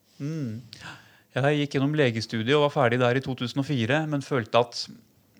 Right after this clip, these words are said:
at det var noe som manglet, og det var nettopp den fordypningen i de store spørsmål som handlet om, om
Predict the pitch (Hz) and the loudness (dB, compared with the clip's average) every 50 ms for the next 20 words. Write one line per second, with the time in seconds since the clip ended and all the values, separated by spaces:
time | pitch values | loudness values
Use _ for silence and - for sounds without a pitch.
0 | - - - 131 117 - 143 127 131 135 143 143 123 - 139 147 147 135 120 110 | -16 -12 -10 -10 -8 -4 0 2 2 4 4 2 0 0 0 2 2 2 2 2
1 | 120 135 - 139 127 127 131 135 131 135 139 135 127 - 135 120 - 123 117 120 | 0 -2 -2 -2 -2 0 2 2 2 2 0 -2 -4 -6 -4 -2 0 0 0 0
2 | 123 123 120 - - 139 127 117 110 104 - 117 117 123 135 135 131 127 135 131 | -2 -2 -4 -4 -4 -4 -2 -2 -4 -4 -2 -2 0 0 0 0 0 -2 -4 -8
3 | - - 131 113 107 120 123 - - 110 104 - - 117 131 147 147 135 - - | -6 -6 -4 -4 -4 -4 -4 -4 -6 -6 -6 -6 -4 -4 -4 -4 -6 -8 -12 -12
4 | - 139 135 135 123 110 107 104 - 123 113 113 113 110 - _ - - - - | -8 -6 -4 -4 -4 -6 -6 -2 0 0 0 0 0 -6 -10 _ -20 -20 -20 -20
5 | - - - - - - _ _ _ - 113 110 104 104 107 | -20 -20 -20 -20 -20 -20 _ _ _ -6 -4 -4 -2 -4 -4